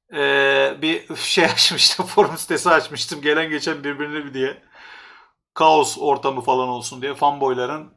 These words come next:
bebelerin kaosu. Yok olmadı. Kimse girmedi mi siteye? Abi elli kişi falandık. T R Gamer, T R Gamer,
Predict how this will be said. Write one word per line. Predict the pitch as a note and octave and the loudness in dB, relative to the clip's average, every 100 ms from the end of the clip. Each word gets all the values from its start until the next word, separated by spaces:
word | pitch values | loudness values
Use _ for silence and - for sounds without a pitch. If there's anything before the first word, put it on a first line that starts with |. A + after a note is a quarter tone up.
| _ | _
bebelerin | C#3 C3 C3+ C3+ C#3+ | -8 -4 -2 -2 -4
kaosu. | C#3 C3 B2 - D#3 _ _ _ _ _ _ _ _ - - _ | -2 0 0 -6 -14 _ _ _ _ _ _ _ _ -12 -12 _
Yok | D3+ C#3+ | -4 -2
olmadı. | C#3+ D3 C3 A#2 A#2 _ _ _ _ _ _ _ _ _ _ | 0 0 -2 -10 -16 _ _ _ _ _ _ _ _ _ _
Kimse | C3+ B2 C#3 | -12 -8 -8
girmedi | D3 E3 C#3 | -8 -10 -10
mi | A#2+ | -10
siteye? | G#2+ B2 A#2+ - | -10 -10 -12 -10
Abi | D#3 E3+ G3+ | -6 -2 2
elli | F#3+ G#3+ | 2 2
kişi | A3+ G#3+ A#3+ | -4 -4 4
falandık. | G3 G#3+ F#3+ F3 - _ _ _ | 6 6 2 -8 -16 _ _ _
T | D3 D#3 | -2 0
R | F3+ | 0
Gamer, | E3+ F#3+ F3+ E3 - _ _ | 2 2 2 -4 -8 _ _
T | - D3+ | -8 -4
R | D#3+ | -4
Gamer, | D3+ E3+ E3 | -6 -8 -8